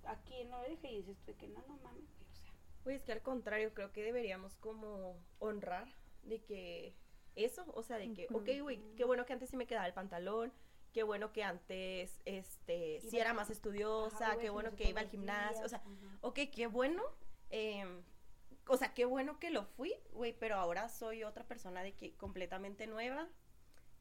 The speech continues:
Speaker 2: este, <laughs> de que
Speaker 1: Ajá.
Speaker 2: completamente nueva, y creo que es como esa capacidad de decir, güey, no solo fui esa versión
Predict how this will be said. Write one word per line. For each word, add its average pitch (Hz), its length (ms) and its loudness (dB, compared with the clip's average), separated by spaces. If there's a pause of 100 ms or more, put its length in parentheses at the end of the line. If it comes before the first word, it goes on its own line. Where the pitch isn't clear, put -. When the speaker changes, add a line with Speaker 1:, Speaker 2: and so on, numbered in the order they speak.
Speaker 2:
este, 185 600 -4
<laughs> - 540 0 (460)
de 247 140 6
que 247 60 2
Speaker 1:
Ajá. 220 80 -2
Speaker 2:
completamente 233 680 4
nueva, 254 400 4
y 233 180 -2
creo 202 360 -2
que 226 260 0
es 233 120 -2
como 247 200 -4
esa 226 200 -4
capacidad 233 540 -2
de 190 80 0
decir, 202 260 -6 (440)
güey, 226 280 0 (180)
no 220 300 0
solo 240 520 4
fui 247 120 2
esa 254 180 2
versión 240 440 -2